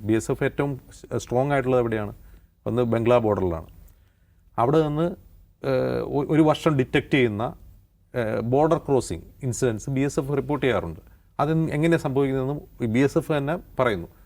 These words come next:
പലരെയും പിടികൂടി തിരിച്ചയക്കുകയാണ്. എന്താ സംഭവിക്കുന്നത്? ഒന്ന്, ബംഗ്ലാ ബോർഡർ എന്ന് പറഞ്ഞാൽ വളരെ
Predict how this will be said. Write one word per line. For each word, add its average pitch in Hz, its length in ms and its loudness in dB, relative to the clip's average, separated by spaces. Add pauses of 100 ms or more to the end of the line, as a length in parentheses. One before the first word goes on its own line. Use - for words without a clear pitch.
(140)
പലരെയും 127 280 4
പിടികൂടി 135 300 0
തിരിച്ചയക്കുകയാണ്. 131 600 0
എന്താ 117 200 -2
സംഭവിക്കുന്നത്? 113 500 -4 (360)
ഒന്ന്, 165 240 4
ബംഗ്ലാ 135 400 4
ബോർഡർ 135 280 2
എന്ന് 120 160 0
പറഞ്ഞാൽ 110 280 -4
വളരെ 113 600 -2